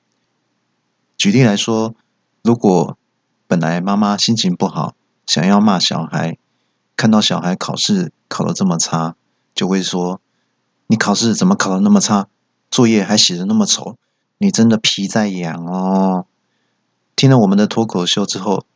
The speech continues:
心情会变好，然后同样的一句话，口气就会变得不一样。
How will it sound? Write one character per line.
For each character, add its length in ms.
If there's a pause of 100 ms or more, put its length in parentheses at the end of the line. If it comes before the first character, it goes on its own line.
(100)
心 260
情 240
会 160
变 260
好， 280 (560)
然 120
后 160
同 220
样 160
的 80
一 100
句 200
话， 320 (320)
口 160
气 160
就 100
会 100
变 160
得 100
不 200
一 180
样。 280